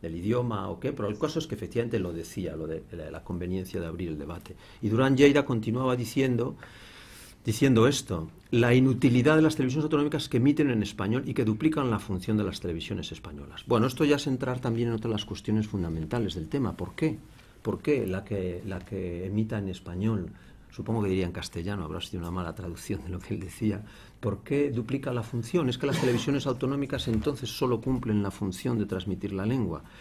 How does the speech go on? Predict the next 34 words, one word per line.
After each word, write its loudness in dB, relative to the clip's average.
Yo 8
creo 8
que 6
la 10
esencia 4
del 4
debate 4
es, -2
¿cuál 8
es 0
la 2
función 2
de 2
una 2
televisión -2
autonómica? -4
¿Cuál 2
es 0
su -2
verdadera 0
función? -6
¿Por -4
qué 0
creamos 2
una 4
televisión -2
autonómica? -6
Como 0
función, 2
en 2
primer 4
lugar, 2
conceptual. 2
Después, 4